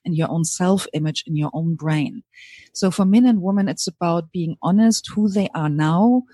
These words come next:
who they want to be, heal who they have been, and then move forward with courageous, transparent communication so that others understand what to expect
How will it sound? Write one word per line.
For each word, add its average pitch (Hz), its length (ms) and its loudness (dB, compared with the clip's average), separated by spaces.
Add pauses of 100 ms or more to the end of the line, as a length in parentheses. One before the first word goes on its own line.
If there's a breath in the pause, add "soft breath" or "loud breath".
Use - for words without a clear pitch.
(140 soft breath)
who 190 100 -8
they 165 180 -4
want 165 380 0
to 202 100 -6
be, 185 400 0 (260 loud breath)
heal 247 420 4
who 190 180 0
they 160 180 2
have 190 340 0
been, 185 360 4 (320 loud breath)
and 175 140 -2
then 180 120 2
move 180 180 0
forward 185 420 2
with 160 220 -2 (120)
courageous, 175 760 0 (420 loud breath)
transparent 175 680 0
communication 165 800 2
so 151 140 -6
that 151 200 0
others 170 360 0
understand 151 580 -4
what 147 120 -10
to - 80 -8
expect - 440 -12